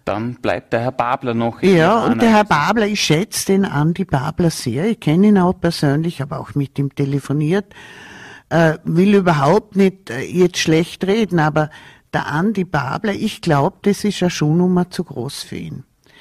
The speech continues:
Speaker 2: Ich hab letzt Mal, äh, letztes Mal den Ex-Wiener Bürgermeister Michi Häupl gehört und der hat's richtig gesagt. Der hat gesagt, der hat gute Ideen und er ist ein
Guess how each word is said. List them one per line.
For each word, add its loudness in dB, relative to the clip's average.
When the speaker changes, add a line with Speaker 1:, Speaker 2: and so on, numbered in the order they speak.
Speaker 2:
Ich -6
hab 2
letzt 0
Mal, 2
äh, 2
letztes -2
Mal 2
den 0
Ex-Wiener -2
Bürgermeister 0
Michi 0
Häupl -2
gehört -2
und -2
der 4
hat's 0
richtig -2
gesagt. -10
Der -6
hat -18
gesagt, -6
der 2
hat -6
gute -2
Ideen -6
und -6
er -16
ist -10
ein -8